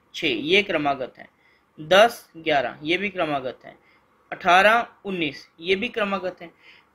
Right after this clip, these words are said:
और मान लो एक नंबर है पन्द्रह, तो अगला क्या होगा? पन्द्रह प्लस वन होगा,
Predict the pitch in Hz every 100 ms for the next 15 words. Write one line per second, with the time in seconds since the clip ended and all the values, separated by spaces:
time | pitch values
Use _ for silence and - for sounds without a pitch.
0 | _ 214 240 233 233 269 269 233 240 247
1 | 240 240 233 247 247 - _ - 220 214
2 | 170 131 - 226 220 262 247 - 254 254
3 | 233 202 202 - 196 202 214 233 262 -
4 | _ 233 262 262 226 208 208 170 127